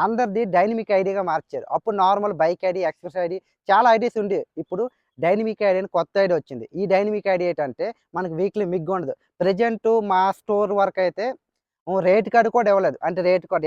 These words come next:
ఎంత ఏంటని. ఇలా ఇచ్చినా చేసుకోండి. ఇప్పటివరకు పాత రైడర్స్ అయితే Zepto చేయట్లేదు, ఖాళీగా ఉంటున్నారు. అంటే దాని పర్పస్, అంటే దాని రేట్ కార్డు ఏంటి, ఎలా, ఎంత అమౌంట్ వద్ద ఏంటి అని తెలియదు. కాబట్టి అందరం ఖాళీ ఉన్నాం. ఇప్పుడు ఒక టూ వీక్స్ నుంచి అయితే ఎర్నింగ్స్ ఎవరూ చేయట్లేదు, ఖాళీగా ఉన్నాం. దాని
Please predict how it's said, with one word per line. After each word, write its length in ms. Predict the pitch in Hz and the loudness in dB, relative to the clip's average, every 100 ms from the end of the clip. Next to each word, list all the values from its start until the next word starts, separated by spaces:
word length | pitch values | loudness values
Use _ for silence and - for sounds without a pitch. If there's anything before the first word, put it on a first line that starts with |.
| 156 | -2
ఎంత 140 | 170 196 170 | 0 0 0
ఏంటని. 300 | 165 156 127 - _ 170 | -4 -4 -6 -10 _ 0
ఇలా 120 | 202 220 | 4 4
ఇచ్చినా 260 | 208 208 220 240 - 208 | 2 -6 -6 -6 -6 -4
చేసుకోండి. 320 | 208 185 160 | -4 -4 -6
ఇప్పటివరకు 360 | 175 233 226 - _ | -2 0 0 -6 _
పాత 140 | 165 180 196 | 0 0 0
రైడర్స్ 200 | 180 165 | 0 -2
అయితే 180 | 156 220 180 | -4 -6 -4
Zepto 260 | 196 - 254 - | -6 -2 -2 0
చేయట్లేదు, 340 | 208 202 175 - | -2 -2 -4 0
ఖాళీగా 320 | 170 196 214 185 | 2 2 2 -2
ఉంటున్నారు. 240 | 175 160 165 | -6 -4 -4
అంటే 120 | 202 180 | -4 -4
దాని 140 | 170 - | -4 0
పర్పస్, 340 | 165 - 180 165 | -2 0 -4 -2
అంటే 140 | 185 240 _ _ | -6 -8 _ _
దాని 120 | 180 170 | -4 0
రేట్ 180 | 196 190 208 | -2 -2 0
కార్డు 240 | 196 165 | 0 0
ఏంటి, 180 | 175 190 180 170 | -4 -4 0 4
ఎలా, 140 | 185 175 - 160 | 4 4 0 -2
ఎంత 160 | 160 180 190 | -2 0 0
అమౌంట్ 260 | 180 160 160 | 0 -2 -6
వద్ద 160 | 156 170 | -4 -4
ఏంటి 180 | 190 185 | -2 -4
అని 100 | 175 | -4
తెలియదు. 260 | 180 196 147 - _ - | 0 0 -2 -8 _ 0
కాబట్టి 260 | 160 180 165 | 0 0 -2
అందరం 240 | 185 226 214 | -2 -4 0
ఖాళీ 180 | 185 196 190 | 2 4 2
ఉన్నాం. 120 | 175 | 0
ఇప్పుడు 120 | 165 | 0
ఒక 80 | 160 - | 0 -2
టూ 80 | 196 202 | -4 -2
వీక్స్ 300 | 208 - - | -4 -6 -10
నుంచి 180 | 214 202 202 | -8 -6 -6
అయితే 180 | 226 240 _ - 160 | -6 -8 _ -2 0
ఎర్నింగ్స్ 300 | 175 220 - | 0 -2 0
ఎవరూ 200 | 165 220 220 | 0 0 -2
చేయట్లేదు, 320 | 180 180 180 127 - | -2 -2 -4 -4 0
ఖాళీగా 340 | 160 202 190 180 | 2 2 0 -2
ఉన్నాం. 200 | 190 151 _ _ 156 | -4 -8 _ _ 0
దాని 200 | 175 | 0